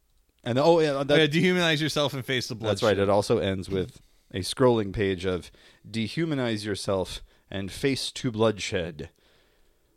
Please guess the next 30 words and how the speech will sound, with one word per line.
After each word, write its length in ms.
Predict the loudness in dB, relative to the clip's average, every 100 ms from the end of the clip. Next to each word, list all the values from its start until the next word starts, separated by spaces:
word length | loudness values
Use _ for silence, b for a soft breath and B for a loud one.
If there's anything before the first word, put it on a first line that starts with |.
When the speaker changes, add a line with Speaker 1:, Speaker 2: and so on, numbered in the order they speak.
| _
Speaker 1:
which 200 | -8 -4
itself 460 | -4 -2 0 0 0
is 220 | -4 -4
from 460 | -4 -4 -2 -2 -6 -10 _ _ _
a 140 | -8 -8
video 320 | -2 2 2
game, 420 | 2 -2 -4 -8 -12 -18 _
The 100 | -6
Screamer 640 | -4 -4 -2 0 0 -2
from 160 | -2 -6
nineteen 300 | -8 -4 -4
eighty-five. 420 | -2 -2 -2 -4 -12 _ _ _ _
I, 140 | -10
Speaker 2:
Huh. 220 | -8 -8 -8
Speaker 1:
I 40 |
was 160 | -8 -10
not 140 | -10
aware 180 | -8 -6
of 100 | -4
that 180 | -4 -8
until 240 | -8 -10
recently, 380 | -10 -12 -14 -18
but 120 | -14
yes, 360 | -12 -12 -12 -16
uh, 180 | -14 -14
<laughs> 100 | -14
apparently 640 | -16 -12 -12 -12 -12 -14 -14 B B B
developer 360 | -10 -6 -6 -8
Magical 400 | -8 -10 -12 -14
Zoo 280 | -12 -12 -12